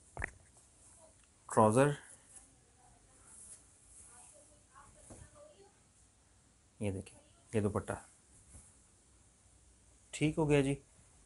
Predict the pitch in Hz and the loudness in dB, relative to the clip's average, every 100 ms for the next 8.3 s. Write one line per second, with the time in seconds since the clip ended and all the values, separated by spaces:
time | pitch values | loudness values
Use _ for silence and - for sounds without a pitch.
0 | - - - 120 117 120 107 107 117 135 | -20 -20 -8 0 0 2 6 8 8 8
1 | - - 139 139 139 117 110 117 110 107 | 2 8 10 12 12 10 10 6 8 8
2 | 107 - 143 - - - 107 101 113 123 | 8 4 -2 -2 -20 -8 -6 -4 -8 -12
3 | - - - - - - - - - - | -14 -20 -20 -16 -12 -12 -8 -8 -8 -14
4 | - - - - - - - - - - | -18 -14 -12 -12 -16 -20 -20 -20 -20 -20
5 | - _ _ - - - - _ _ _ | -20 _ _ -20 -20 -20 -20 _ _ _
6 | _ - - - 120 104 92 98 101 95 | _ -20 -20 -8 -2 -2 -2 -6 -6 -6
7 | - 120 - 98 92 131 131 104 104 113 | -6 -6 -4 -6 -2 -2 0 -2 -2 -4
8 | 95 104 110 | -6 -4 -4